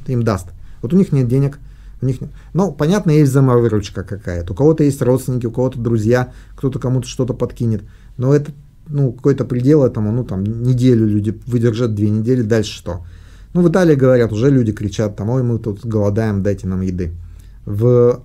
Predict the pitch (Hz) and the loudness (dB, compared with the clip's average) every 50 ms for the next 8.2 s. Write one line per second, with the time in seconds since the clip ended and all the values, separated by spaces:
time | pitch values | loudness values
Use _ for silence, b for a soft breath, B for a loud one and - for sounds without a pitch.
0 | - - 123 117 113 113 110 127 143 151 143 139 131 113 - - 120 110 113 120 | -4 0 2 2 2 2 2 2 2 2 2 2 0 0 -2 -4 -2 0 0 2
1 | 123 127 127 123 120 - - - 113 107 107 107 110 113 117 107 113 - - - | 2 2 2 0 -2 -4 -8 -14 -12 -12 -12 -12 -12 -12 -10 -10 -10 -4 0 0
2 | 135 120 113 107 - 110 101 98 104 107 - - - 90 - 117 107 98 - - | 0 0 0 -4 -4 -6 -8 -8 -10 -12 -12 -10 -10 -8 -6 -6 -6 -6 -6 -6
3 | 104 107 113 110 101 - - 101 104 - - - 107 104 104 - 120 113 - - | -6 -4 -4 -4 -6 -8 -10 -14 -14 -16 -12 -8 -8 -8 -6 -2 -2 -2 -2 -2
4 | 98 90 87 87 90 90 85 85 - - - - b b b b b b b - | -4 -6 -6 -6 -8 -8 -8 -10 -12 -16 -18 -18 b b b b b b b -8
5 | 120 117 117 - 127 - - 143 143 139 135 135 139 131 131 127 110 104 - 123 | -4 -4 -4 -4 -6 -8 -2 0 2 2 2 0 -2 -2 -2 -2 -4 -4 -4 -2
6 | 127 127 147 147 127 - - 104 95 95 98 98 101 98 95 87 85 - b b | 0 2 2 2 2 0 -2 -2 -4 -2 -2 -2 -2 -2 -2 -4 -6 -10 b b
7 | b b b b b b b b - 110 101 101 - - - - - - 113 113 | b b b b b b b b -6 -6 -6 -6 -8 -14 -20 -18 -14 -12 -10 -10
8 | 113 110 110 | -10 -10 -10